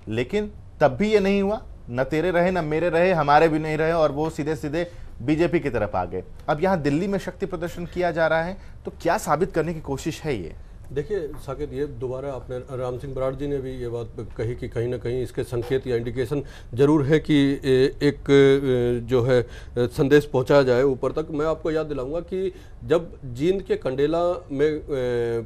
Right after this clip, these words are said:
Speaker 2: गोलियां चली थी और नौ किसानों की मौत हुई थी, ए, ए, उस समय इंडियन नेशनल लोकदल की सरकार थी, तो उस, उसके बाद विरोध में भूपेंद्र सिंह हुड्डा ने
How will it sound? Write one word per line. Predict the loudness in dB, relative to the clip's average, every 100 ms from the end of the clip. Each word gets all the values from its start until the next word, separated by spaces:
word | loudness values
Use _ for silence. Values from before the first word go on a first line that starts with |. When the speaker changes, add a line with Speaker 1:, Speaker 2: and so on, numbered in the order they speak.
| -8 -6
Speaker 2:
गोलियां | -2 0 0
चली | -2 -4 -6
थी | -4
और | -2 -2
नौ | -4
किसानों | -6 -6 -6 -6
की | -6
मौत | -4 -4 -6
हुई | -8
थी, | -6 -6
ए, | -6 -4 -2 -2 -4 -10 -18 -10
ए, | -8
उस | -6 -6 2
समय | 4 4 2 -2 -2
इंडियन | 2 6 6
नेशनल | 4 2
लोकदल | 0 0 -2
की | -4
सरकार | -4 -4 -2 -2 -4
थी, |
तो | -2 0
उस, | 0 -2 -8 -14 -4
उसके | -2 -2 0 0
बाद | 2 2 0 -4
विरोध | -2 0 0 0
में | 0 0 -2 -8
भूपेंद्र | -8 -4 -2 -4
सिंह | -4 -6
हुड्डा | -4 -2 -2
ने | 0